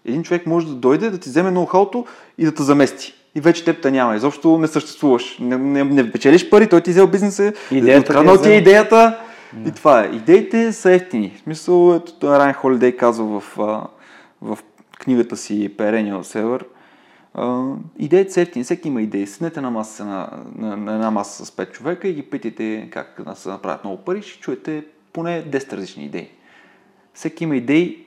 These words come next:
Speaker 1: екзекюшън е това, което,
Speaker 2: М.
Speaker 1: което е трудното и липсва.
Speaker 2: Да. Изпълнението.
Speaker 1: Изпълнението, определено изпълнението.
Speaker 2: Не, напълно съм съгласен с теб, абсолютно. Добре, да те върна в една тема, която ми беше много интересна и тя по принцип си ми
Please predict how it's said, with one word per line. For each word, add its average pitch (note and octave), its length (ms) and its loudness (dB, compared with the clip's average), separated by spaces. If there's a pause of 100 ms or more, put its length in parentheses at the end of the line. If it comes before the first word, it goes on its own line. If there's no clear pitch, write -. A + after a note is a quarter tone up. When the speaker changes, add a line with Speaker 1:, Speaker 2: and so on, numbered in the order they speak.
Speaker 1:
екзекюшън A2+ 600 -8
е G2+ 60 -8
това, G2 180 -12
което, G2+ 500 -12 (640)
Speaker 2:
М. A#2 120 -8
Speaker 1:
което G#2 320 -6
е G#2+ 120 -2
трудното A#2+ 500 -6
и A2+ 100 0
липсва. - 360 -4 (140)
Speaker 2:
Да. A2+ 160 -20 (1300)
Изпълнението. A#2 760 -8 (180)
Speaker 1:
Изпълнението, C#3 580 -6
определено A2+ 380 -6
изпълнението. A#2 560 -8 (1400)
Speaker 2:
Не, D3+ 80 -8
напълно D3 340 -2
съм - 200 -16
съгласен A2 360 -12
с - 60 -18
теб, A#2 200 -6
абсолютно. A2+ 440 -10 (880)
Добре, D#3+ 320 8
да F3+ 180 -2
те D#3 80 2
върна D#3+ 280 6
в - 80 0
една G#3 140 8
тема, G3 280 6
която F3+ 240 6
ми E3+ 100 2
беше D#3+ 240 2
много D#3 180 2
интересна D3 520 4
и C#3 80 0
тя C#3+ 120 0
по - 100 -10
принцип C#3 420 -6
си - 180 -10
ми B2+ 140 -4